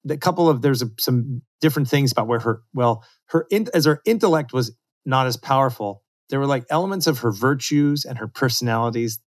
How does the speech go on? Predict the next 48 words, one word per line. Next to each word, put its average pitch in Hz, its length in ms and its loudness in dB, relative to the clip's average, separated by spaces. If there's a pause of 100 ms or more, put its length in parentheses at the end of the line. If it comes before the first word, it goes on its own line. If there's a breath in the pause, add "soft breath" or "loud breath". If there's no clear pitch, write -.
(140)
that 131 220 -2
she 160 120 4
would 151 60 8
have 147 100 2
these 131 220 -2 (280)
large 151 200 2
smiles 139 680 -2
and 120 180 -4 (440 soft breath)
be 165 320 2 (240 loud breath)
engaged 151 680 4
and, 127 260 -2
and 127 180 0
have 147 200 2
a 147 80 -2
sense 160 240 0
of 143 80 -2
humor. 151 400 4
And, 127 240 -2
you 151 80 2
know, 131 160 4
there's 139 180 2
a 131 60 2
lot 143 140 4
of 113 60 -6
neuroscience 127 480 0
around 120 180 0
that 120 180 -4
that 120 80 -4
I 120 40 0
won't 127 160 2
get 135 100 2
into, 135 220 4
but, 123 220 0 (360 loud breath)
but 135 160 2
she 135 80 4
had 196 180 6
that 165 140 4
left 139 200 0
side 107 200 0
neglect, 98 540 -8
right? 107 260 -2 (680 loud breath)
And 175 140 4
so 180 100 6
there 208 180 6
she 226 140 2
was, 147 480 2 (160)
unable 151 800 2 (100)
to 147 460 4